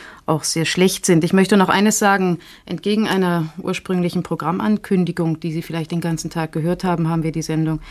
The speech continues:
Sendereihe Meinung gegen Meinung ausfallen lassen. Wir wollten die Sendezeit frei halten für eventuelle neue Nachrichten in den Geiseldramen in Mogadischu und an dem unbekannten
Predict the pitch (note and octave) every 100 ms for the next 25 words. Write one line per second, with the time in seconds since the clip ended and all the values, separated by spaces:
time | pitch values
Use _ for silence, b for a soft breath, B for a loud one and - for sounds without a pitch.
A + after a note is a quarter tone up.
0 | B - E3 D#3+ D#3 D#3 D3+ D3+ D#3 D3+
1 | D#3+ D3+ D3+ D3+ D3 D3+ B B B B
2 | E3 F3+ F3+ - - F#3+ F#3+ F#3 F3+ -
3 | G3 F#3 B B B F3+ F#3 G3+ G3+ F#3+
4 | F#3 F3 B - F3+ F3 E3+ - F3 E3
5 | - F#3 F#3 F#3+ F3+ E3+ E3 D#3 - F#3
6 | E3+ - D#3 E3+ E3+ - E3 D#3 D#3 D3+
7 | B B - F3 F#3+ G3+ F3+ D#3+ D#3 -
8 | D#3+ - E3+ - E3+ D#3+ D#3 D#3 D#3 D3+
9 | D#3+ D3 D3+ D3+ D3+ D3+ D3+ D3+ C#3+ D#3+
10 | - E3+ D#3 B B B D#3+ D#3 D#3+ D#3
11 | D3+ D#3 E3+ E3+ E3 E3 D#3+ D3 - D3